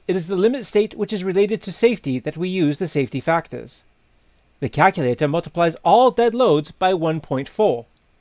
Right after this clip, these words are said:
and all live loads by one point six. The safety factors for the S L S are all set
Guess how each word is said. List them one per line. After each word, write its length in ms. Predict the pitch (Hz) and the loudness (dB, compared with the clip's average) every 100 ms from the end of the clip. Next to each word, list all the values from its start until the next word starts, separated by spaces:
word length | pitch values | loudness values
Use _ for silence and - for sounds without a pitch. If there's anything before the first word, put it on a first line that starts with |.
| _ _ _ _ - | _ _ _ _ -6
and 120 | 135 - | -4 2
all 200 | 143 135 | 2 4
live 300 | 170 233 120 | 4 2 2
loads 300 | 120 131 - | 0 0 -2
by 240 | - 196 | 0 0
one 240 | 151 135 127 | 2 -2 -4
point 320 | - 117 - | -4 -6 -6
six. 540 | - 190 - - - _ _ _ _ _ _ _ _ _ _ - | -6 -6 -8 -14 -16 _ _ _ _ _ _ _ _ _ _ -10
The 80 | |
safety 320 | - 156 - 131 | -2 -2 0 -2
factors 340 | 143 147 131 | -2 -4 -4
for 140 | 139 | -2
the 140 | 127 - | -2 0
S 200 | - 196 | 0 0
L 120 | 127 | 0
S 220 | 120 - - | -2 -4 -2
are 140 | 190 | 0
all 240 | - 240 233 | 2 2 2
set 220 | 160 | -4